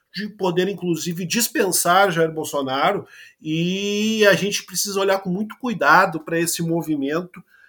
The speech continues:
que acontece dentro das esferas partidárias, né, que é esse, esse bolsonarismo, e eu acho que o termo continua válido,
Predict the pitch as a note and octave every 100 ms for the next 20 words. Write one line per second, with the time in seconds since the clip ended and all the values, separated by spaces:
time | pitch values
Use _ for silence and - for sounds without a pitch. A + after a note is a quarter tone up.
0 | _ - G3 G#3 G#3 G#3 G3 F#3+ - G#3+
1 | F3+ F3 F#3 G3 G#3 G3+ F#3 F#3 F#3 F#3
2 | F3 F3+ - F3+ F3 D#3+ B2 G#2+ B2 A#2+
3 | - C#3 C3 D3 D3+ D#3 - E3+ C3+ A#2+
4 | - _ _ _ C3 B2 - D3 C3+ C3
5 | D3 D#3 D#3 D#3 C#3+ C#3+ F#3 A#3+ D#3+ D3+
6 | D3+ - G3+ G3 D#3+ C3 C#3 C3+ C#3+ D#3
7 | D#3+ - C3 E3 C#3+ A2+